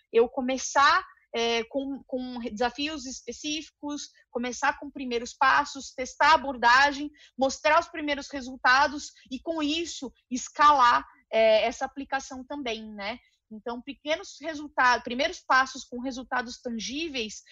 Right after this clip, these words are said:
de acordo com cada jornada de cada empresa, podem trazer, é, esse, esses, esse primeiro ciclo ágil dentro de uma operação. E eu trouxe aqui cinco caminhos que nós, enquanto ime,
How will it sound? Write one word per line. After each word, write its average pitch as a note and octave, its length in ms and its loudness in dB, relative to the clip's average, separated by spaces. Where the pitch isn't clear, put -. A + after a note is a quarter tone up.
de A#3+ 80 2
acordo E4+ 420 2
com D#4+ 160 -14
cada E4+ 300 0
jornada C#4 480 0
de A#3+ 120 -12
cada D#4+ 260 -2
empresa, D4 640 2
podem D4 400 4
trazer, D4+ 640 0
é, A#3 580 2
esse, C#4 520 -2
esses, C4 420 -2
esse A#3+ 340 -6
primeiro D4+ 540 2
ciclo D4+ 760 -8
ágil C#4 480 4
dentro C4 380 -8
de B3 80 -6
uma C4+ 140 -2
operação. C4 600 -6
E B3+ 60 -2
eu E4 160 2
trouxe G4+ 280 -4
aqui E4+ 200 -10
cinco A#4+ 480 -6
caminhos F4 680 -6
que D4+ 120 -4
nós, D4 320 2
enquanto D#4 480 -8
ime, D4 520 -8